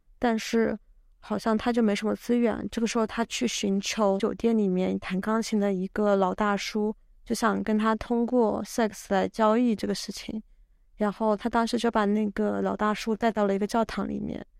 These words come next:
呃，但是那个老大叔就是硬不起来嘛，然后那女生就是很无奈的坐在一边，她说了一句话，说：“为什么有钱有资源的永远是你们这些老男人？”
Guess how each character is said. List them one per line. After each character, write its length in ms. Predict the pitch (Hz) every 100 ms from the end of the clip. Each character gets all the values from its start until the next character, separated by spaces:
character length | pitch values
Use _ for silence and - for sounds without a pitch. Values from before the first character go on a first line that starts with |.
| - _ - - _
呃， 100 | -
但 140 | - 254
是 80 | 262
那 80 |
个 80 | 240
老 180 | 233 202
大 200 | 208 214
叔 120 | 208
就 120 | 220
是 160 | 214 226
硬 160 | 233 208
不 80 | -
起 140 | -
来 180 | - -
嘛， 180 | - 208 - - - -
然 60 | 214
后 80 |
那 100 | 208
女 160 | 220 202
生 240 | 196 214
就 80 | 220
是 160 | 220 214
很 160 | 202
无 100 | 185 180
奈 140 | 202
的 100 | 208
坐 140 | 196
在 140 | 208 196
一 100 | 190
边， 220 | - 190
她 140 | 185
说 180 | 185 220
了 40 | 202
一 20 |
句 100 | -
话， 220 | 202 208
说 200 | - -
：“为 80 | -
什 180 | 220 220
么 80 | 208
有 180 | 208 196
钱 240 | - 208
有 120 | 202
资 180 | 196 220
源 160 | 214 190
的 80 |
永 120 | 190 190
远 160 | 202
是 160 | 190 -
你 40 |
们 120 | 190 196
这 80 |
些 160 | - 220
老 160 | 190 190
男 200 | 175 -
人？” 260 | 57 247